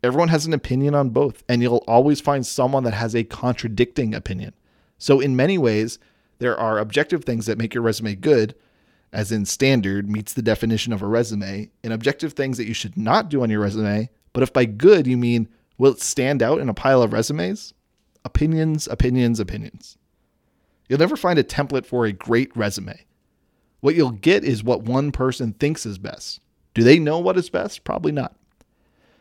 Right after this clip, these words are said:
Exception to that is if y-, they are giving you this advice and you're applying to their company. But in general, if they just say, "This is the resume you need for every job on the planet,"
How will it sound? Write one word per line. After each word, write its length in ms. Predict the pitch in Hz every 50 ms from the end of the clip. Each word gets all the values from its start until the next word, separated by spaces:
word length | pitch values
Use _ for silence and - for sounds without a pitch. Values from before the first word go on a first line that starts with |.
| _ _ _ _ _ _ _ _ _ _ _ _ _ _ _ _ _ _ _ _ _ _ _
Exception 420 | - 117 - - 151 143 - 143 143
to 60 | 127
that 300 | 113 110 107 113 - -
is 400 | 110 104 98 98 90 - - - -
if 200 | - 107 95 -
y-, 120 | - 101 107
they 320 | 104 104 101 110 107 110
are 280 | - 104 101 101 98 98
giving 300 | 95 - 135 143 170 170
you 120 | 151 147
this 340 | 131 123 120 117 - - - -
advice 380 | 120 101 98 104 101 101 101 -
and 120 | 107 107
you're 120 | 104 104
applying 380 | 101 92 - - 120 107 107 104
to 100 | - -
their 360 | 95 95 95 104 104 95 92
company. 420 | - - 107 95 - - 107 - - _ _ _ _ _ _ _ _ _ -
But 120 | - 120
in 160 | 120 120 120 113
general, 280 | 113 131 143 147 139
if 40 | 127
they 100 | - 123
just 160 | 117 117 113
say, 140 | - 123 110
"This 260 | 104 107 147 160 -
is 140 | 165 151 -
the 100 | - 131
resume 280 | 131 127 113 120 123 120
you 100 | 113 113
need 220 | 113 113 113 -
for 100 | - 104
every 220 | 110 120 127 131
job 340 | 120 104 113 107 107 104 98
on 80 | 104 107
the 80 | 95
planet," 480 | 92 - - - 117 113 113 113 113 -